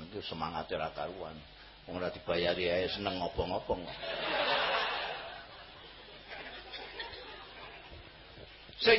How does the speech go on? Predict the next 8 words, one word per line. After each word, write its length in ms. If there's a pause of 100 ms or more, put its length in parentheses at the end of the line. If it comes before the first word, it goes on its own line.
ngizini 720 (640)
entuk 240
amplop 720 (160)
juga 640 (400)
duitnya. 560 (1800)
Orang 400
yang 160
kaya-kaya 960